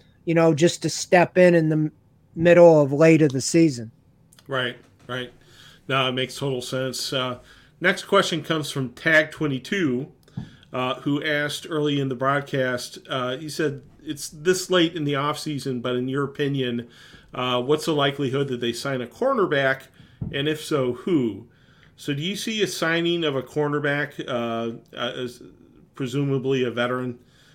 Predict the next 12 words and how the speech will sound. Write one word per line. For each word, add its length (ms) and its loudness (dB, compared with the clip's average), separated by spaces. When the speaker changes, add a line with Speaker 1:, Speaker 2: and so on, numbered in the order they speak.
Speaker 2:
uh, 500 -2
happening, 500 -4
you 160 -6
know, 280 -4
over 240 -2
the 80 -8
course 320 -4
of 40 -8
the 80 -8
next 180 -8
couple 280 -8
months? 340 -12